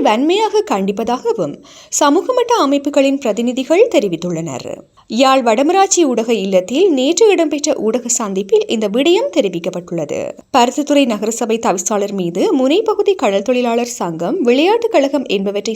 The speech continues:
சேர்ந்தவர்களால் பல்வேறு குற்றச்சாட்டுகள் சுமத்தப்பட்ட நிலையில், அதற்கு பதிலளிக்கும் வகையில் இந்த ஊடக சந்திப்பு இடம்பெற்றிருந்தது. இது குறித்து கருத்து தெரிவித்த பருத்தித்துறை கிழக்கு கிராம அபிவிருத்தி சங்க தலைவர் ஏ எம் ராஜ்குமார்,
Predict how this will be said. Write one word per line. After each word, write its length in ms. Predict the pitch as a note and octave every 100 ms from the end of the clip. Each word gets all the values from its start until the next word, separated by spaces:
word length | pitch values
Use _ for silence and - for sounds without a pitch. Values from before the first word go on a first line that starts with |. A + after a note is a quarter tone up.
| -
சேர்ந்தவர்களால் 720 | G#3+ F#3+ F#3 C#4 A4 D#3+ - - - - -
பல்வேறு 440 | D4 F#4 A#4+ B4
குற்றச்சாட்டுகள் 760 | G#4 - C#4+ D#4 C#4+ C#4 C#4 C#4
சுமத்தப்பட்ட 480 | G3+ F3 G3+ G#3+ G#3+
நிலையில், 460 | F3+ G3 F3 E4+
அதற்கு 360 | - G#3+ G#3 A3+ A#3+
பதிலளிக்கும் 560 | A#3 F4+ A#4+ G#4+ F4 G3
வகையில் 380 | F#3+ G3 C4+ -
இந்த 220 | B3+ -
ஊடக 340 | - D4 G4+ G4+
சந்திப்பு 400 | - A3 A#3 C4 B4
இடம்பெற்றிருந்தது. 840 | E4 G3 F3 E3 E3+ D#3+ D#3 C#3+ B2+ - - _ _ -
இது 180 | C4 C#4
குறித்து 300 | C#4 B3+ C4+
கருத்து 320 | C4 G3+ G3
தெரிவித்த 600 | G#3+ G#3 G3 F#3+ A3+ D#4+ B4
பருத்தித்துறை 500 | C#4+ C4 G4+ G#4 G#4
கிழக்கு 400 | G#4 B3 C#4+ F#4+
கிராம 340 | D#4+ C#4 C#4
அபிவிருத்தி 460 | - G3 G3+ G3 A3
சங்க 280 | - F#3+ F#3+
தலைவர் 380 | G3 F3+ E3 F3 D4 - -
ஏ 80 | D4+
எம் 240 | F4 F#4 C4
ராஜ்குமார், 680 | F#3+ F#3 - G4+ A#3+ C2+